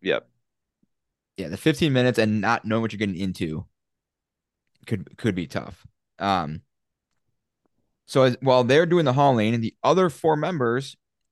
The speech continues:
Speaker 2: also find their cage and also <laughs> choose to leave it alone, choosing to wait for Matthew and Brandon. I do get the one point where I think it was, was Kane said, "Let's try to gather some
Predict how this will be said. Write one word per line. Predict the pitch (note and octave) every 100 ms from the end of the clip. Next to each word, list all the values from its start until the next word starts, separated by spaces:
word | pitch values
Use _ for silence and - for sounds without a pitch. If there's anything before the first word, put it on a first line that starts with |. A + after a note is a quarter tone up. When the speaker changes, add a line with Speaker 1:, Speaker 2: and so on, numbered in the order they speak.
| _
Speaker 2:
also | - G#3 A3+
find | - A#2+
their | G2 G2
cage | F#2 F#2 A#2 - _ _ _ _ _ _ -
and | A2 - _ -
also | G3 B3+ - F3+ C#3+ - - _
<laughs> | - _ _ -
choose | D#3+ C#3
to | B2+
leave | A#2 G#2
it |
alone, | G2 E2+ - _ - - _ _ _ -
choosing | C#3+ C#3
to | C3+
wait | A#2+ A#2+ -
for | A#2+
Matthew | A2 G#2+ A2
and |
Brandon. | F#2+ D#2 - - - _ _ _ _ _ _ _ _ _ _ _ _ _ -
I | D3+
do | C3 G3+ A3+
get | D#3+ E3+ -
the | B2+
one | G#2 A2 A#2 B2+ C3+ - _ -
point | C#3+ C#3 -
where | A#2 A2
I |
think | G2+ A#2+
it | A2+
was, | G#2+ G2 F#2
was | G#2+ F#2+
Kane | - G#2+ G2+ G2
said, | - G2+ F#2 - _ _ _ _ _ _ _ _ _
"Let's | B2 B2+
try | C#3
to |
gather | A2 A2 A2+
some | G#2+